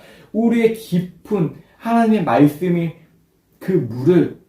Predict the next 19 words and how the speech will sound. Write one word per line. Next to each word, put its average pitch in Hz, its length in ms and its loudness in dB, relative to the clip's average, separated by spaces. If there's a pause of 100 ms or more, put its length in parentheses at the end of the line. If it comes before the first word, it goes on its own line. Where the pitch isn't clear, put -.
길어낼 143 560 0
수 185 160 -8
있는 139 220 -2
것은 127 380 -8 (260)
하나님 226 300 -2
말씀을 151 440 0
보면 147 380 -2
우리 185 380 -2
안에 165 320 -4
그런 151 180 -4
내면적, 156 540 0
아주 - 340 -12
깊은 185 380 -4
그런 170 320 -2
내면적 156 400 0
심리가 247 420 -4
있잖아요. 127 320 -4
뭐 123 80 -8
심리학자들은 165 960 -4